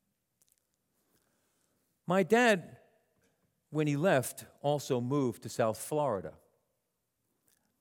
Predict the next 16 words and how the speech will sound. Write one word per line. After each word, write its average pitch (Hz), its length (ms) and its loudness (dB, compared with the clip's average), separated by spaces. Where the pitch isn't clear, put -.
And 127 160 -2
as 113 140 -2
our 110 140 0
guest 131 340 -2
pointed 113 300 -4
out, 113 220 -4
I'm 117 380 -6
not 127 240 -4
from 98 180 -14
South 87 280 -10
Florida. 78 460 -14
He 143 180 -2
left 139 420 0
my 120 140 -2
mother, 123 520 -2
me, 120 380 -4